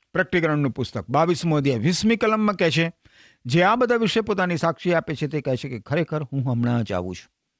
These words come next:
આમીન. આવો પ્રભુ ઈસુ. હવે યાકોબે લખેલો જે પત્ર છે મિત્ર, એના પાંચમા અધ્યાયની આઠમી કલમ તમે જુઓ.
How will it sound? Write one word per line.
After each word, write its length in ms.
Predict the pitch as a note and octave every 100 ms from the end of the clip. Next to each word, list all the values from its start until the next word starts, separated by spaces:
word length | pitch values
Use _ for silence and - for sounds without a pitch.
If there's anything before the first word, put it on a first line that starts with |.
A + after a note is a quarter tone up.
| _ _ _ -
આમીન. 640 | C3+ B2 C3 F3+ G#3+ C#3+ E2+ _ -
આવો 400 | C#3+ C3 G#3+ B3+
પ્રભુ 300 | D#3+ D#3 D#3+
ઈસુ. 420 | C#3 - G#3 C4 _ _ _ _ _ -
હવે 360 | D#3+ A#3+ A#3 A#3+
યાકોબે 520 | D#3 G3+ G#3 D4 C#4
લખેલો 360 | A#3+ G#3 G#3 G3+
જે 100 | F#3
પત્ર 340 | F3 E3 F3
છે 100 | D#3
મિત્ર, 240 | D#3+ D#3 D#3
એના 200 | C#3+ C#3
પાંચમા 420 | D#3+ D#3+ C#3+ D3+
અધ્યાયની 320 | B2 B2+ C#3
આઠમી 320 | C#3+ A#2+ B2+
કલમ 280 | - G#2 G2
તમે 240 | F2+ F#2 F2
જુઓ. 300 | F2+ E2+